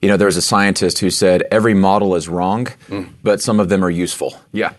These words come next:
Speaker 1: You know, so I, I think we, we can't go to, like, trying to perfect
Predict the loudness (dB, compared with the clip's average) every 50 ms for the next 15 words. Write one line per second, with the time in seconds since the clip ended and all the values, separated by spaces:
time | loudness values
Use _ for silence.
0 | _ _ -4 0 0 2 0 2 2 4 4 4 4 2 -2 -8 -18 -20 _ _
1 | -10 -4 -4 -4 -4 -2 -4 -4 -2 -2 -4 -4 -2 0 0 0 2 0 -2 -2
2 | -6 -8 -8 -8 -6 -4 -4 -4 -2 2 2 2 2 2 2 0 0 0 0 -2
3 | -4 -2 0 0 -2 -4 -6 -8 -8 -8 -8 -6 -2 -2 -2 -2 -2 -6 -14